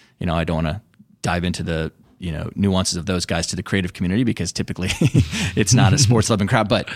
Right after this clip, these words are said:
Walter Payton, Hall of Fame football player, uh, running back, and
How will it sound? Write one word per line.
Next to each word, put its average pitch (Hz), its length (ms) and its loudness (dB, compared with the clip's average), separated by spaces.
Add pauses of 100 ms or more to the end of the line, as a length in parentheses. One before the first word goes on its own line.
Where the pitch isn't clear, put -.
(200)
Walter 117 180 0
Payton, 98 260 0
Hall 104 220 0
of 95 60 -4
Fame 98 120 2
football 92 260 -2
player, 90 540 -4
uh, 80 240 -4
running 87 240 -4
back, 87 320 -2
and 78 200 -6